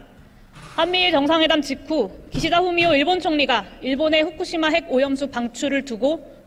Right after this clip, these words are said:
답한 말입니다. 도대체 누가 그 이해와 지지를 표명했길래 일본 총리가 이토록 자신감 있게 말할 수 있었겠습니까?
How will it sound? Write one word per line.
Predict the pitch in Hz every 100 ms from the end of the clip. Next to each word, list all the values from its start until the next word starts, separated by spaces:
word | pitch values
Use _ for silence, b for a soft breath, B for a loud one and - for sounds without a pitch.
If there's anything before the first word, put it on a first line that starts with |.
| B B
답한 | 240 - 269 277 262
말입니다. | 196 214 202 175 185 - - - - - - - - B B B B
도대체 | 285 311 381 392 339
누가 | 262 302 403 233 - -
그 | - 359
이해와 | 294 320 403 392 359
지지를 | 277 320 349
표명했길래 | 392 427 415 370 311 285 294 202 - - -
일본 | 302 392 403
총리가 | 392 370 349 302 208
이토록 | 269 285 381 -
자신감 | 285 277 403 392
있게 | 330 339
말할 | 294 254 277
수 | 277
있었겠습니까? | 226 269 247 233 214 220 190